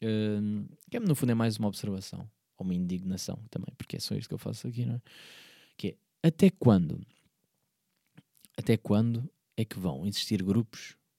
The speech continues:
de sexo no Instagram? É que eu já estou cansado <laughs> de cancelar todos os pedidos.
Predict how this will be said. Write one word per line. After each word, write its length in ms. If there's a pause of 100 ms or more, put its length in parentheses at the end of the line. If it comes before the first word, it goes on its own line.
(140)
de 80
sexo 420
no 160
Instagram? 380 (1120)
É 80
que 140
eu 60
já 100
estou 300
cansado 960
<laughs> 1200
de 80
cancelar 460 (240)
todos 240
os 140
pedidos. 420